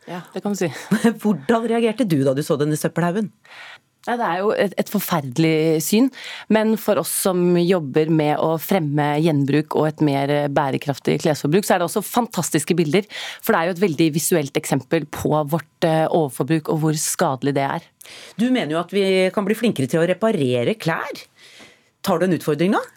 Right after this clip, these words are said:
Speaker 1: Eh, alltid.
Speaker 2: Jeg har en, eh, bukse her som
Speaker 1: Ja.
Speaker 2: <laughs> har noen rift i seg et øyeblikk.
Speaker 1: Spennende.
Speaker 2: Og her har du symaskin.
Speaker 1: Jeg, eh, dere har rigget opp en symaskin til meg her, og her ser jeg nå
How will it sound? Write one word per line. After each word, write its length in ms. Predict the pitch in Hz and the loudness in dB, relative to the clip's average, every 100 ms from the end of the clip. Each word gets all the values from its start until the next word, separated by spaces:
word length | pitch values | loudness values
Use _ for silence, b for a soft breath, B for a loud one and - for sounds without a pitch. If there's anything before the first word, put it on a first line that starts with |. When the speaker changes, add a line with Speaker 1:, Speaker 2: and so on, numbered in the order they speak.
| - | 0
Speaker 1:
Eh, 140 | 302 240 | 2 2
alltid. 320 | 147 - 311 - B B B | -2 -2 -4 -4 B B B
Speaker 2:
Jeg 80 | 339 | 0
har 320 | 226 196 226 | 2 2 2
en, 160 | 247 254 | 2 2
eh, 400 | 262 254 254 254 247 | 2 2 2 2 0
bukse 240 | 247 175 214 | -2 -2 -2
her 160 | 330 | -4
som 320 | 403 - 277 302 | -2 0 2 2
Speaker 1:
Ja. 400 | 262 381 311 294 | 4 2 2 0
Speaker 2:
<laughs> 220 | 262 233 | 0 2
har 100 | 214 | 2
noen 160 | 269 | 2
rift 240 | 180 - 165 | 0 -4 -4
i 80 | 156 | -2
seg 240 | 254 539 339 | -4 -4 -6
et 160 | 285 | -2
øyeblikk. 480 | 262 185 302 - - | 0 0 -2 -6 -12
Speaker 1:
Spennende. 480 | - - 160 165 302 - - _ _ _ _ _ | -10 -6 -2 -2 -2 -4 -8 _ _ _ _ _
Speaker 2:
Og 80 | 202 | -12
her 160 | 180 156 | -8 -6
har 80 | 240 | -4
du 80 | 208 | -6
symaskin. 600 | 226 151 131 139 247 440 - - | -4 -4 -4 -4 -4 -6 -8 -2
Speaker 1:
Jeg, 360 | 175 190 233 311 - | 2 2 2 2 2
eh, 140 | 233 | 2
dere 160 | 214 214 | 4 2
har 140 | 233 | 2
rigget 160 | 214 160 | 0 0
opp 60 | 180 | -2
en 80 | 202 | 0
symaskin 460 | 165 160 165 165 180 | 0 0 0 -2 -2
til 140 | - 180 | -2 0
meg 220 | 170 175 | 0 0
her, 300 | 185 254 359 - B B B B | 0 0 -2 -6 B B B B
og 80 | 220 | 0
her 160 | 226 277 | 0 0
ser 200 | - 185 | 0 2
jeg 140 | 202 | 2
nå 160 | 202 | 2